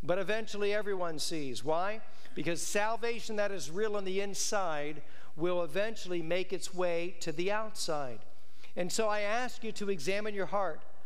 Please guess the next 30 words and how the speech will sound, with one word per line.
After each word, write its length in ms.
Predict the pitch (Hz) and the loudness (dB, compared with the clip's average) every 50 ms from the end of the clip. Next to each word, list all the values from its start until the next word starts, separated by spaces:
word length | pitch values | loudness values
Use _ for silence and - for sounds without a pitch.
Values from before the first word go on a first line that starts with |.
| - - - | 0 0 2
I 140 | - 180 202 | 2 2 2
ask 380 | 220 226 247 262 269 247 - - | 2 2 2 0 0 0 0 0
you 80 | 214 | 0
to 60 | 196 208 | 2 2
make 200 | 226 233 - - | 2 2 0 0
sure 180 | - 240 240 | 0 0 0
that 280 | 208 214 214 190 170 165 | 0 0 0 0 0 0
you 480 | 180 214 247 262 277 285 285 277 240 - - - - | 0 0 2 2 2 2 2 0 0 0 0 0 0
are 180 | - 190 202 202 | 0 2 2 0
a 60 | 185 | 0
genuine 680 | 160 135 120 117 135 196 226 247 254 269 269 262 254 247 | 0 0 0 0 0 0 0 0 0 0 0 0 0 0
Christian. 800 | - - - 262 233 - - - - - 190 165 143 123 110 - - - - - - - - - - - - - - - - - - - - - - | 0 0 0 0 2 0 0 0 2 2 2 2 2 0 0 0 0 0 0 0 0 0 0 0 0 0 0 0 0 0 0 0 0 0 -2 0 0
And 140 | - 156 151 | 0 0 0
so 180 | - 180 165 | 2 2 2
this 220 | 160 175 196 - 202 | 2 0 0 0 0
is 120 | 190 139 | 0 0
what 140 | 156 180 180 | 0 0 0
he 100 | 170 170 | 0 0
says. 520 | 139 - 175 165 151 143 127 120 - - - - - - - - | 0 0 0 0 0 0 0 0 0 0 0 0 0 0 0 0
"We 380 | 160 202 226 240 247 247 247 | 0 2 2 0 0 0 -2
are 340 | 233 - 269 214 214 208 208 | -2 0 0 2 2 2 0
the 160 | 180 202 196 | 0 0 0
circumcision." 920 | 190 - - - 233 240 226 - 214 185 - - - 190 175 - 170 160 170 | 0 0 0 0 0 0 0 0 0 0 0 0 0 0 0 0 0 0 2
That 220 | 185 196 202 202 | 2 0 0 0
is, 240 | 196 190 185 - - - - - - - | 0 -2 0 0 0 0 -2 -2 0 0
we 160 | 185 214 220 | 0 2 2
are 120 | 226 220 | 0 0
the 160 | 180 196 185 | 0 0 0
spiritual 720 | - - - - - - - 247 254 262 262 247 - - 220 | 0 0 0 0 0 0 0 0 0 0 0 0 0 0 0
circumcision, 840 | 196 - - 214 208 180 - 190 160 - - 185 165 139 135 143 120 | 0 0 2 2 0 0 0 0 0 0 0 0 0 0 0 -2 0